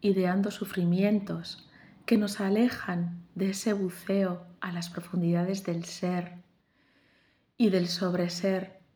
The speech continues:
para los más avezados. El silencio se desplaza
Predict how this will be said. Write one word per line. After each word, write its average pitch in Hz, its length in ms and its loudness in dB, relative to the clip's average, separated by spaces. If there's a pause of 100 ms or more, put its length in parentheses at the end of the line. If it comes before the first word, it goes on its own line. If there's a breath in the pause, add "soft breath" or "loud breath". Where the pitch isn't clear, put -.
(200)
para 180 220 -2
los 170 260 0
más 175 400 -4 (260)
avezados. 165 1120 -4 (1500 loud breath)
El 214 100 2
silencio 196 600 2
se 185 180 -2
desplaza 175 880 -2